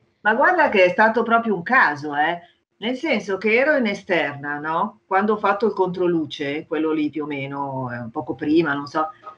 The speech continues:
e, e ho lasciato praticamente il foglio davanti al bicchiere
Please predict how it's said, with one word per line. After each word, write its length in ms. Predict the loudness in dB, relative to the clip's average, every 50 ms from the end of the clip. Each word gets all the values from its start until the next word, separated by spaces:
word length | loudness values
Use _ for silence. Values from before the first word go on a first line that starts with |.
| _ _ _ _ _ _ 0
e, 220 | 2 2 2 4 4
e 260 | 2 2 2 0 0 2
ho 60 | 2 4
lasciato 520 | 4 2 2 2 2 2 2 2 2 0
praticamente 720 | 0 0 -2 -2 -2 0 2 2 2 2 2 0 2 2
il 100 | 2 2
foglio 280 | 4 2 2 4 4 4
davanti 380 | 2 4 4 2 2 2 2 -2
al 60 | -4
bicchiere 640 | -4 -4 -8 -4 0 2 2 2 0 -2 -8 -12